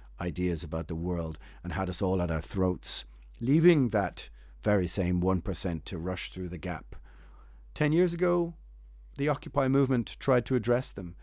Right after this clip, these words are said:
and now they support the same movements 'cause they realized that that was much easier morally than changing. And so they just fed the, fed the flames of identity politics. And they also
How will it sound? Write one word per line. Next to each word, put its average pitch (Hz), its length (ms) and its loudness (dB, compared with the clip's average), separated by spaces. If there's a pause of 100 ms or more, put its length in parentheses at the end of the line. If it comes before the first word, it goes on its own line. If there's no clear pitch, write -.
(200)
and 120 140 -4
now 147 400 -4 (760)
they 120 140 0
support 120 420 4
the 117 80 -4
same 120 240 0
movements 113 400 -2
'cause - 140 -14
they 139 100 0
realized 131 480 0
that - 60 -14
that 107 160 -4
was 107 120 -12
much 110 240 -8
easier 92 360 -2 (420)
morally 92 480 -2 (300)
than 95 160 -2
changing. 78 480 -4 (480)
And 143 120 -4
so 147 460 2
they 139 160 2
just 135 380 -4 (640)
fed 120 340 0
the, 113 300 -2
fed 123 300 -8
the 127 80 -8
flames 117 480 -4
of 110 100 -4
identity 117 420 -2
politics. - 640 -6 (640)
And 156 240 0
they 151 200 0
also 151 600 0